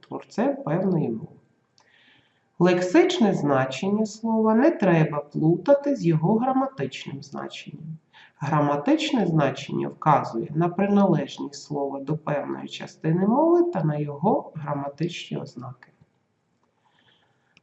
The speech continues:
Лексичні значення слів пояснюються у тлумачному словнику.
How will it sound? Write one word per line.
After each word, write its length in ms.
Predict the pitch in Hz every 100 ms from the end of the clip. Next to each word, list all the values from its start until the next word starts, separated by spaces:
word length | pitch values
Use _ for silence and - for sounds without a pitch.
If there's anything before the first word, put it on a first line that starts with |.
| -
Лексичні 680 | 196 202 - 381 370 202 165
значення 580 | 180 277 - 190 151
слів 460 | 143 - 139 147 269 -
пояснюються 840 | 175 156 175 233 277 277 269 277
у 80 | 240
тлумачному 760 | - 156 147 147 - 214 214
словнику. 560 | - - 180 156 -